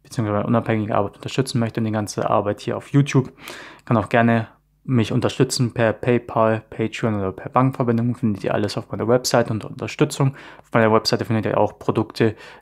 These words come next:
die ich anbiete aus meiner eigenen Permakultur, die ich mache. Sauerkraut zum Beispiel für den Winter jetzt oder ein-, viele verschiedene eingekochte Sachen, Tomatensauce, Zucchini, Tomaten, Ketchup,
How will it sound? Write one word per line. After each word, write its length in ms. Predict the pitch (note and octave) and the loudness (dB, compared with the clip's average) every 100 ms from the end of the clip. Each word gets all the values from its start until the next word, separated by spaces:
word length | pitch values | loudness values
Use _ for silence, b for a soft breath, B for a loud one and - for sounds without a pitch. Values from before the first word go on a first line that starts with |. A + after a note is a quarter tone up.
| - | -6
die 80 | A2 | -4
ich 120 | - | 0
anbiete 440 | A2+ G#2+ G#2+ G#2+ | 0 2 0 0
aus 100 | G2+ | 0
meiner 140 | G#2+ G#2 | -2 -2
eigenen 360 | G#2 G#2 F#2+ | -2 -4 -6
Permakultur, 600 | - A2 A2+ - A2+ A2 | -2 0 0 -2 -2 -2
die 80 | G2+ | -4
ich 100 | - | -4
mache. 240 | G#2+ A#2 | -6 -4
Sauerkraut 640 | G#2 G2+ G#2 G#2 - G2+ - | 0 4 4 2 -2 -2 -2
zum 160 | A2+ | -6
Beispiel 400 | G2+ G#2 - - | -4 -4 -6 -10
für 160 | F#2+ G2+ | -10 -10
den 100 | F#2+ | -4
Winter 320 | A2 G#2 A2+ | -4 -4 -4
jetzt 280 | G2+ G2 - B B B | -4 -4 -10 B B B
oder 120 | A#2 | -2
ein-, 200 | G2 G2+ - | 0 -6 -8
viele 220 | - G#2+ | -8 -6
verschiedene 340 | - A2 A2 | -4 -6 -4
eingekochte 480 | G2 G#2 - G#2 - | -4 -4 -4 -6 -6
Sachen, 380 | - G#2+ A2 G2 | -4 -4 -4 -8
Tomatensauce, 760 | - G2+ G2 G#2+ A2 F#2+ G#2 - | -4 -2 -2 -2 -4 -4 -6 -8
Zucchini, 380 | - A2+ G#2+ G#2+ | -10 -6 -4 -4
Tomaten, 500 | G#2+ G#2 - A2 - | -4 -2 -2 -6 -6
Ketchup, 400 | G#2+ - G2+ | -6 -4 -4